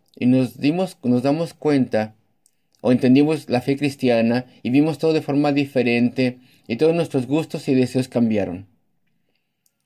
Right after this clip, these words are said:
De modo que podamos saber de una forma especial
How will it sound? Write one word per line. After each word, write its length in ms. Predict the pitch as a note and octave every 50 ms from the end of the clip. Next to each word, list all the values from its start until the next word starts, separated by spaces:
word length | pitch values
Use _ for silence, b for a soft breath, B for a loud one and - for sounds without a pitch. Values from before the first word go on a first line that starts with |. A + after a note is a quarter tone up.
| _ _ _
De 100 | A2+ A#2
modo 220 | B2+ C#3 D3 D#3 D3
que 80 | D3
podamos 460 | C3 C3 A#2+ A#2+ A#2+ C3 C#3+ D3 C3+
saber 580 | - - A2 G2 G#2+ C3+ D3+ C#3 A2+ G2 - - _ _ _ _ _ _ _ _ _ _ _ _ _ _ _ _ _ _ _ _ _ _ _ _ _ _ _ _ _ _ _ _ _ _ _ _ _ -
de 100 | B2 C3
una 120 | C#3 C#3+
forma 260 | C#3 C#3+ C3 C3+ C#3+
especial 760 | C#3 C#3 - C3 - - - A2 G2+ F#2+ F#2 F#2+ G#2 G2+ -